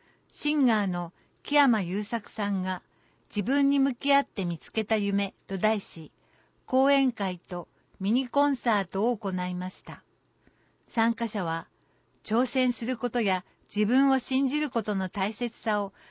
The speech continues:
改めて感じたと話しました。十二月二十日、中学生と市長が意見交換。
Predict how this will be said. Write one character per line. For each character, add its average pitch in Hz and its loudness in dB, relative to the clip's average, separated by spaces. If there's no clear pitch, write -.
改 262 4
め 269 2
て 180 -4
感 185 -4
じ 190 -8
た 170 -8
と 254 -4
話 208 -2
し 202 -10
ま 190 -6
し - -18
た。 - -18
十 262 2
二 262 4
月 247 2
二 220 -8
十 - -20
日、 196 -4
中 277 0
学 277 2
生 214 -2
と 185 -6
市 - -10
長 240 0
が 165 -2
意 180 -8
見 254 2
交 247 4
換。 147 -6